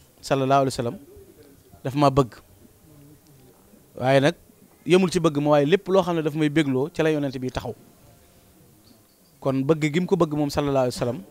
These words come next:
doy na, waaye bëgg gi ko sëñ bi bëgg it, da koo juralaat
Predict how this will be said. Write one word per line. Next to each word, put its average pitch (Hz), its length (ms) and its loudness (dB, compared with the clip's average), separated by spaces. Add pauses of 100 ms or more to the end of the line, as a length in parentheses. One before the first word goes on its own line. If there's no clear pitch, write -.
(1700)
doy 151 320 4
na, 151 160 -2 (400)
waaye 139 180 0
bëgg 160 320 -2
gi 160 60 -10
ko 185 80 0
sëñ 185 180 -2
bi 160 80 -4
bëgg 151 200 -2
it, 160 100 -6 (100)
da 139 100 -4
koo 151 200 -4
juralaat 143 340 0